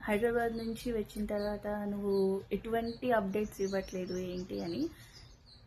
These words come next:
అంటే ఎటువంటి అప్‌డేట్స్ అంటే, నేను చాలా వరకు అన్ని వీడియోలో షేర్ చేసుకుంటాను. But ఏమైపోయిందంటే, అక్కడికి వెళ్ళి వచ్చిన తర్వాత నా బాడీ స్ట్రెయిన్ అవ్వటం వల్లనో లేకపోతే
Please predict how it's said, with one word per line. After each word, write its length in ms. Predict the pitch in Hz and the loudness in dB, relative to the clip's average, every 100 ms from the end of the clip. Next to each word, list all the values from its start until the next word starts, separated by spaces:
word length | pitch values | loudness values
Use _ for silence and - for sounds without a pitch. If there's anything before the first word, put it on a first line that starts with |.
| - - - - - - | -20 -20 -20 -20 -20 -10
అంటే 220 | 226 311 | 0 4
ఎటువంటి 540 | 320 214 - 254 277 269 | 6 6 4 6 6 6
అప్‌డేట్స్ 440 | 226 202 220 226 | 4 4 0 0
అంటే, 160 | 220 240 | -2 0
నేను 160 | 247 240 220 | 0 0 0
చాలా 260 | 214 220 | 0 0
వరకు 600 | 233 226 226 247 254 247 - - - - | 0 0 0 2 4 2 -2 -14 -20 -2
అన్ని 240 | 220 226 240 | 2 4 4
వీడియోలో 440 | 220 208 208 208 | 4 4 4 2
షేర్ 380 | 208 196 196 - | 2 0 2 0
చేసుకుంటాను. 480 | 196 202 190 196 233 | -2 0 2 2 2
But 280 | 220 220 - - - - - | 0 0 0 -6 -6 -6 0
ఏమైపోయిందంటే, 760 | 214 262 294 302 240 208 185 220 | 4 6 6 6 4 4 2 2
అక్కడికి 360 | 247 208 202 | 2 2 4
వెళ్ళి 220 | 202 208 | 4 6
వచ్చిన 220 | 247 247 240 | 4 4 2
తర్వాత 300 | 202 196 214 269 | 2 2 4 6
నా 300 | 302 233 208 | 6 6 4
బాడీ 600 | 208 196 190 190 226 254 | 4 4 4 4 4 2
స్ట్రెయిన్ 560 | 262 - - 202 208 220 | 2 0 2 4 4 2
అవ్వటం 400 | 220 208 208 208 | 2 0 0 0
వల్లనో 600 | 202 202 202 220 240 254 | 2 2 2 2 2 2
లేకపోతే 1000 | 220 214 214 - 208 208 - - 226 | 2 0 -4 -2 -2 0 0 2 0